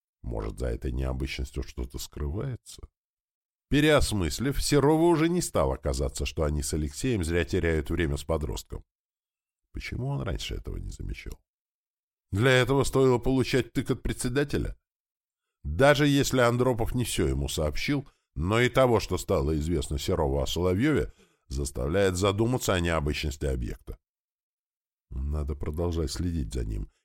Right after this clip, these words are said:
и если он что-то скрывает, то рано или поздно проявит, хотя постоянно демонстрирует хладнокровие в острых ситуациях и продуманность в поступках.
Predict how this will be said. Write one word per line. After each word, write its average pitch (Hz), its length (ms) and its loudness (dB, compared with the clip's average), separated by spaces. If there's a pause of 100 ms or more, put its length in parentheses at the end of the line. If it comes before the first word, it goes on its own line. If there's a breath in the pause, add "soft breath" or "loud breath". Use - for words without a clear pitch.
и - 100 -6
если 60 240 -2
он 73 140 0
что-то - 340 -4
скрывает, 82 680 -2 (520)
то 120 80 10
рано 117 300 6
или 110 180 4
поздно 98 380 0
проявит, 67 580 0
хотя 85 260 -2
постоянно 95 640 0
демонстрирует 82 720 -2
хладнокровие 85 720 -2
в 82 60 0
острых 80 320 -2
ситуациях 87 640 -2 (520 soft breath)
и 85 80 -2
продуманность 64 760 -4
в - 120 -20
поступках. - 680 -12